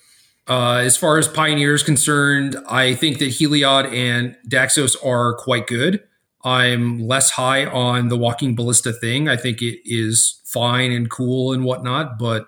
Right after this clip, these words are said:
likely not entirely necessary. I think you're going to win the vast majority of your games based on damage, and I don't think that you gain much by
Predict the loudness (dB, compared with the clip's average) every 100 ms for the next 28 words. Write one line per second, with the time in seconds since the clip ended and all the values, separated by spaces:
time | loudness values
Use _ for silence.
0 | _ _ _ _ _ -6 -4 -4 -2 0
1 | -2 -4 -6 -4 -4 -4 -2 0 0 0
2 | 0 0 0 0 0 0 -2 -6 -18 -6
3 | -4 -4 -4 -4 -2 0 0 -2 -2 0
4 | 0 0 -2 -2 -2 -2 0 -2 -2 -2
5 | -4 -2 -2 0 -2 -2 0 -2 -2 -4
6 | -4 -6 -6 -6 -8 -10 -10 -6 -4 -4
7 | -4 -6 -8 -6 -2 -2 -2